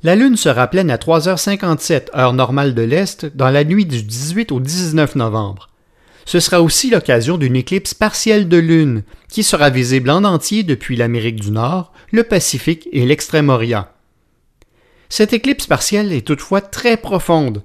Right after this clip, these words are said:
car au moment du maximum, quatre-vingt-dix-sept virgule quatre pour cent du diamètre de la Lune sera plongé dans le cône d'ombre de la Terre. La Lune prendra donc la teinte rougeâtre caractéristique des éclipses lunaires totales,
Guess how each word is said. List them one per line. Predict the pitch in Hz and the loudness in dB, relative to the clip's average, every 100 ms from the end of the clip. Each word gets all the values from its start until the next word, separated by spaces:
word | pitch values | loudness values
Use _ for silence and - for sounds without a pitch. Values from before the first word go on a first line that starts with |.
| _ - | _ -4
car | 120 107 | -2 0
au | 120 | 0
moment | 127 135 143 | 0 0 -2
du | 117 | -2
maximum, | 120 - - 123 170 180 160 - - - | -4 -4 -4 0 0 -2 -6 -14 -20 -4
quatre-vingt-dix-sept | 214 - 202 170 147 - 233 185 | -2 2 4 4 2 0 0 2
virgule | 147 113 120 | 0 0 -2
quatre | 208 180 185 | 0 -2 -2
pour | - - | -2 -2
cent | - 180 | 0 0
du | 143 113 | -2 -2
diamètre | 113 110 131 - | -2 0 -4 -4
de | 107 | -6
la | 104 113 | -4 0
Lune | 156 196 | 2 2
sera | - 165 170 | 0 0 0
plongé | 208 196 190 220 | 0 0 2 2
dans | 180 | 4
le | 143 | 2
cône | - 160 156 | 2 0 2
d'ombre | 147 147 127 120 | 2 2 0 0
de | |
la | 117 113 | 0 0
Terre. | 107 113 107 95 _ _ _ _ _ _ _ _ - | 0 -2 -2 -6 _ _ _ _ _ _ _ _ -2
La | 208 | 2
Lune | 247 302 240 | 4 4 2
prendra | - 160 147 151 | 0 0 2 2
donc | 214 202 | 0 0
la | 127 | -2
teinte | - 151 | 0 -2
rougeâtre | - 165 156 175 185 | 0 0 2 0 -2
caractéristique | - 190 208 202 190 151 - - 226 220 | -4 -4 -4 -4 -2 -2 -6 -4 -6 -2
des | 123 113 | -4 -2
éclipses | 127 180 185 - | -2 -4 -4 -4
lunaires | 123 135 156 - | -2 -2 -4 -4
totales, | - 190 165 151 131 110 | -4 -2 0 2 2 0